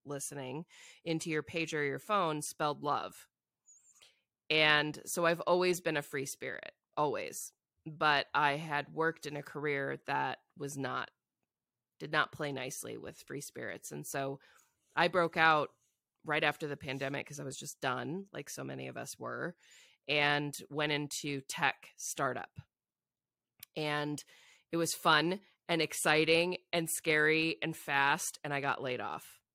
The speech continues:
because that's what they do in tech. It's just a churn and burn. It's no emotions. People are used to it.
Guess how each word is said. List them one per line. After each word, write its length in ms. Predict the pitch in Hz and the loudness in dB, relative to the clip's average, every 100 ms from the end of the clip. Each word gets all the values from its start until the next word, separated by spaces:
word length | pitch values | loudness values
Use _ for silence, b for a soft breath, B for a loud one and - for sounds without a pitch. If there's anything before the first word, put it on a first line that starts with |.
| _ | _
because 380 | 151 - 135 - | -10 -6 -8 -4
that's 300 | 143 135 135 | -6 -6 -8
what 100 | 131 | -8
they 120 | 123 | -10
do 140 | 120 | -8
in 140 | 123 131 | -10 -10
tech. 320 | - 62 - | -12 -12 -14
It's 220 | 95 - | -12 -10
just 260 | 147 - 131 | -10 -10 -10
a 40 | |
churn 340 | - 151 151 | -10 -6 -4
and 140 | 156 151 | -2 -2
burn. 460 | 143 147 143 143 - B B B _ - | 0 2 0 -2 -8 B B B _ -16
It's 140 | - | -2
no 240 | 165 160 | 4 4
emotions. 600 | 170 160 - - 160 151 | 4 4 0 0 -2 -4
People 340 | - 165 165 175 | -6 -6 -2 0
are 100 | 165 | 2
used 340 | 151 151 - | 0 -2 -4
to 120 | 160 | 0
it. 160 | 156 147 | 0 2